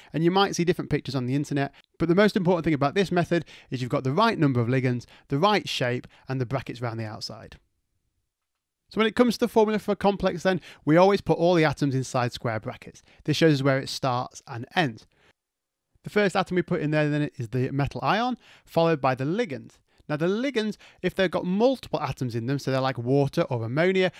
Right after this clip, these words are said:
we put them inside the brackets. After the brackets, we put the number of ligands that are present, and then to finish it off, we just have the overall charge outside the square brackets. We'll now look at the formula for two different complexes and break down what's inside them.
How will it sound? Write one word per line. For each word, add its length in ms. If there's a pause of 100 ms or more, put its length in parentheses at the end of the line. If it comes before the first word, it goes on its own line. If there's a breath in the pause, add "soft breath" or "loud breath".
(120)
we 80
put 160
them 100
inside 380
the 60
brackets. 480 (420 soft breath)
After 260
the 60
brackets, 480 (160 soft breath)
we 80
put 160
the 80
number 380
of 80
ligands 260
that 140
are 20
present, 420 (320)
and 120
then 80
to 80
finish 360
it 60
off, 240
we 100
just 140
have 140
the 120
overall 380
charge 380 (120)
outside 460
the 60
square 320
brackets. 500 (1400)
We'll 100
now 140
look 180
at 60
the 60
formula 340
for 80
two 220
different 240
complexes 520 (260 loud breath)
and 100
break 220
down 180
what's 180
inside 380
them. 160